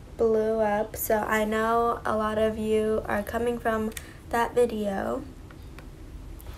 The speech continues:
You can click here to watch, or I will leave it in the description because I also have another one,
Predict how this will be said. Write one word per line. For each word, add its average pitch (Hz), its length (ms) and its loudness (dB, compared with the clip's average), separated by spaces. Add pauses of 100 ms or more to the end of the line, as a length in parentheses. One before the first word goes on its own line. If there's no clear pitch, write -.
(420)
You 226 80 -4
can 220 200 -6
click 240 240 -2
here 214 260 -2
to 220 140 0
watch, 254 600 2
or 214 240 0
I 208 160 0
will 208 120 -2
leave 208 180 -4
it 208 100 -4
in 208 120 -2
the 208 80 -2
description 226 580 -2
because 220 300 0
I 226 100 2
also 220 240 -2
have 226 180 -2
another 226 480 2
one, 214 400 0